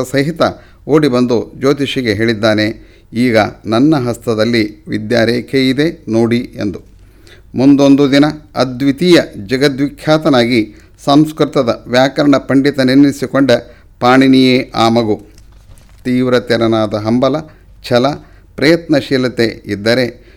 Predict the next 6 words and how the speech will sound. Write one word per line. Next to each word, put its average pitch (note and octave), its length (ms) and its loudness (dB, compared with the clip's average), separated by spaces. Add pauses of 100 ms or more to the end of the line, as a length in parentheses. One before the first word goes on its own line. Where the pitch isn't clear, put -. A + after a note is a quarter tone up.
(160)
ವಿದ್ಯಾರ್ಜನೆಗೆ A2+ 1120 0 (120)
ದಾರಿ A#2 320 2 (100)
ಸುಗಮ. A2+ 380 -2 (520)
ವಿಶ್ವ B2 360 -2
ಬಾಲ A#2+ 280 2
ಕಾರ್ಮಿಕರ A#2+ 640 0